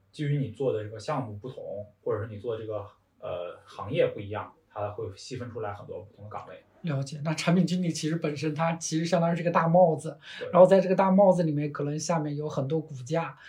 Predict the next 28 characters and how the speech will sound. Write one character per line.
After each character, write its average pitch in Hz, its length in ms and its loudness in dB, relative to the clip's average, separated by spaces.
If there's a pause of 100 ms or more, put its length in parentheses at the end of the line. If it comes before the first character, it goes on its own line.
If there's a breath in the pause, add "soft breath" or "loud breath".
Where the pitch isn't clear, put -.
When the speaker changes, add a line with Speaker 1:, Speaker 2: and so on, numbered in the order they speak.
(160 loud breath)
Speaker 2:
骨 139 140 -2
架 185 180 2
就 175 100 -2
相 180 160 -4
当 175 160 0
于 170 60 -2
其 160 180 -8
实 165 60 -6
是 170 160 -6
具 185 160 -4
体 151 100 -6
的 143 80 -4
模 127 240 -4
块 170 160 -8
儿， 165 120 -4
或 165 120 -4
者 143 160 -8
是 160 140 -10
具 170 200 -8
体 156 200 -12
的， 135 260 -8 (440 loud breath)
呃， 135 140 -8
它 - 160 -14
的 165 60 -8
分 165 200 2
类 175 120 2
方 208 240 -2
式， - 380 -4